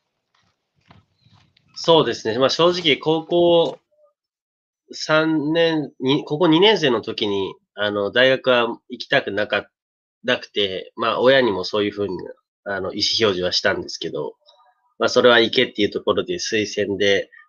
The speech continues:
まあ、行って、で、行ってみたら案の定、なんだろう。なんか本当に偏差値だけで選んでしまったんで、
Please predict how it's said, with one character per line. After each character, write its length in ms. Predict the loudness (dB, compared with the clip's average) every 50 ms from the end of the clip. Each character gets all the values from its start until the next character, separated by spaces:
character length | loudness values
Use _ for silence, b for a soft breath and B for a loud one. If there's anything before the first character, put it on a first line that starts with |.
| b
ま 140 | 0 2 2
あ、 80 | 2 0
行 180 | -2 -8 -10
っ 40 | _ _ _ _ _ _ _ _ _ _ 0
て、 560 | 2 4 6 6 6 4 4 0 -2 -6 _ _ _ _ _ _ _ _ _ _ 0
で、 100 | 2 2
行 120 | 2 2
っ 20 | 2
て 120 | 4 6
み 100 | 6 6
た 100 | 6 6
ら 140 | 4 4 4
案 140 | 4 4 4
の 100 | 4 4
定、 340 | 2 0 -2 -4 -6 -10 -14 -20 _ _ _ _ _ _ _ _ -4
な 120 | -4 -4
ん 40 | -4
だ 120 | -4 -10
ろ 140 | -14 -16 -20 _ _ _ _ _ _ _ _ _ _ _ _ _ _ _ _ _ _ _ _ _ _ -12 -8
う。 40 |
な 100 | -4 -4
ん 20 | -4
か 40 | -4
本 200 | 0 0 0 2
当 60 | 2
に 60 | 2
偏 220 | 2 4 4 4 4
差 100 | 4 2
値 220 | 2 0 -2 0
だ 160 | -4 -2 0
け 120 | 2 4 4
で 240 | 4 2 2 0 0
選 160 | 0 2 0 0
ん 20 |
で 100 | -2 -4
し 160 | -6 -6 -6
ま 100 | -6 -8
っ 60 | -8
た 160 | _ -10 -10 -10
ん 100 | -10 -10
で、 360 | -10 -10 -10 -10 -12 -14